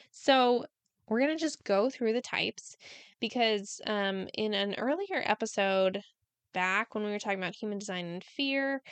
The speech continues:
um, I covered a little, little more of an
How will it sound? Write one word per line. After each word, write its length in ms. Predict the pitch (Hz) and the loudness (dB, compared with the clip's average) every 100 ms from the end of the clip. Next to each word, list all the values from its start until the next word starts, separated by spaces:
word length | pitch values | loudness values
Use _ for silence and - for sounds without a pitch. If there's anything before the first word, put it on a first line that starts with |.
| - - - | -20 -20 -4
um, 400 | 220 220 214 208 - | 0 2 0 -2 -4
I 100 | 220 | -4
covered 800 | - 247 254 269 262 262 254 240 _ _ _ _ _ - | -4 -4 0 0 0 0 -2 -6 _ _ _ _ _ 0
a 80 | 214 | 2
little, 420 | 208 208 214 - | 2 2 2 0
little 200 | 240 240 | 0 0
more 140 | 247 247 | 2 2
of 60 | |
an 220 | 226 196 | 2 0